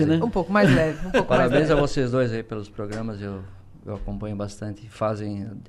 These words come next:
Speaker 1: a diferença.
Speaker 3: Foi um
Speaker 1: Parabéns.
Speaker 3: prazer estar aqui, ó, Célio?
Speaker 1: Foi um prazer, tá vendo? Nem saí, nem levantei ainda, porque é gostoso ficar aqui conversando com vocês.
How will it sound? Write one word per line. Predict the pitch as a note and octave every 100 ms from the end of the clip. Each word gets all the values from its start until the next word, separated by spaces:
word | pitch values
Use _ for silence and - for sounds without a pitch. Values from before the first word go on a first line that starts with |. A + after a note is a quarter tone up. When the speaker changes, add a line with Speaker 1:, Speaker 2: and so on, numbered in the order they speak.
| -
Speaker 1:
a |
diferença. | G2+ - G2+ F2+ - -
Speaker 3:
Foi | -
um |
Speaker 1:
Parabéns. | B3 B3
Speaker 3:
prazer | B3 A#3 B3
estar | B3
aqui, | A3+ A#3 D4
ó, | A#3+
Célio? | A3 G#3 E3 E3+
Speaker 1:
Foi | D#3+ D#3+
um |
prazer, | G3 G#3+ A#2+ D#3 C#3 -
tá | -
vendo? | A#2 - C3+
Nem | F3+
saí, | F3+ F3+ E3+
nem | D#3+
levantei | D#3+ D#3+ D3+ B2+ D#3+
ainda, | D3 E3 D#3
porque | -
é | F3
gostoso | G#3 G3+ E3+ D#3+ B2+
ficar | B2+
aqui | B2 B2
conversando | - - - B2
com | A2
vocês. | A2 G#2 G#2